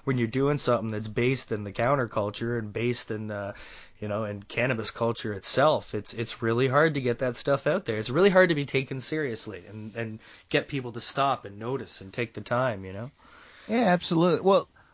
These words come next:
Speaker 2: I mean, like, one of the funny things that I find about, like, one of the things that made me create the Bud was,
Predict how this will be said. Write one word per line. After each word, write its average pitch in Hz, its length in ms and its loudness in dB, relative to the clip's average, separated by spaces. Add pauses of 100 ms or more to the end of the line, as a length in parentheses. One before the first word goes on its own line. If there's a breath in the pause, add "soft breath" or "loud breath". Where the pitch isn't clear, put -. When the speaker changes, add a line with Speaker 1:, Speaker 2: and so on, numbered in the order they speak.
Speaker 2:
I - 80 -4
mean, 226 120 2
like, 220 160 0
one 226 140 2
of 240 100 2
the 190 60 2
funny 175 280 2
things 147 280 4
that 131 100 6
I 127 100 8
find 127 460 2
about, 113 360 4
like, 135 200 4
one 202 140 4
of 202 80 4
the 165 80 2
things 151 260 6
that 123 120 6
made 120 340 8
me 135 180 6
create 123 360 4
the 117 60 -2
Bud 113 240 4
was, 113 360 0